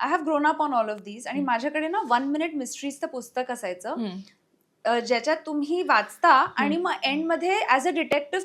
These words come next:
Speaker 1: तुम्ही गेस करायचं काय आणि पाठी आन्सर लिहिला
Speaker 2: हम्म.
Speaker 1: असतो.
Speaker 2: हम्म, हम्म,
Speaker 1: मी
Speaker 2: हम्म.
Speaker 1: रोज वाचायचे. आणि I think बायकांना नॅचरल एक डिटेक्टिव्ह इन्स्टिंक्ट
Speaker 2: <laughs>
Speaker 1: आहे. You know? ते जा-, म्हणजे ते, अ, अ, हे नाही, अ, इमिजिएटली दाखवत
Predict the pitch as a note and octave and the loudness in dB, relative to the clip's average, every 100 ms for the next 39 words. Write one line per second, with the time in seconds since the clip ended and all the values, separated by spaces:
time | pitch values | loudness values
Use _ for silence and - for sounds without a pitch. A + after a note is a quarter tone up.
0 | F4+ D#4+ G4 E4 - E4+ E4+ F4+ F4+ F#4 | 0 2 4 4 4 4 4 2 -2 -2
1 | - D#4+ C#4 - C#4 B3+ C#4+ C#4 - _ | -2 -2 0 0 0 0 -2 -2 -6 _
2 | - B3+ A#3 F#3+ F3 G3 G#3 F#3 G3+ G3+ | -4 0 2 0 -6 -8 -6 -6 -4 -6
3 | F#3+ C4 A3+ A3 D4 C4+ A#3 G#3 G3 F#3+ | -6 -6 -6 -4 -4 -2 -4 -4 -10 -10
4 | G#3 - _ _ _ _ - C#4 E4 D#4 | -18 -20 _ _ _ _ -6 -2 0 -2
5 | D#4+ F#4+ F#4+ - G#3 A#3+ A3+ A3+ A#3 D#4 | -2 -4 -4 -10 -4 0 2 0 -2 -2
6 | E4+ F4 F#4 D4+ G#3+ - - D4 F#4+ F#4 | 0 -2 -2 -4 -6 -8 -8 -2 0 2
7 | E4 C4 D4+ B3+ B3+ E4+ E4 C4+ B3+ A#3+ | 0 0 2 2 2 0 0 0 -2 -4
8 | - C#4+ E4 D#4 A3 G3+ A#3+ A3 - _ | -2 -2 2 4 6 6 4 -2 -4 _
9 | - _ _ _ _ _ _ _ B3 B3+ | -20 _ _ _ _ _ _ _ 0 0
10 | G#4 - - _ _ _ _ G4 E4+ C#4 | 0 -4 -20 _ _ _ _ 2 8 6
11 | C4 C#4+ F#4 F#4+ F#4 G4+ D#4+ C#4 C4 C4 | 6 2 2 2 2 4 4 6 4 4
12 | A#3+ G3+ A#3 A3+ A#3 B3 D#4+ F4+ F4+ F#4+ | 2 2 2 2 0 2 4 4 2 2
13 | F#4+ F#4+ F4+ C#4 B3+ A3+ G#3 - B3+ D4 | 0 2 4 6 4 2 -4 -4 -2 0
14 | F#4 F4 F4+ G#3+ - F4 | 0 0 6 6 8 4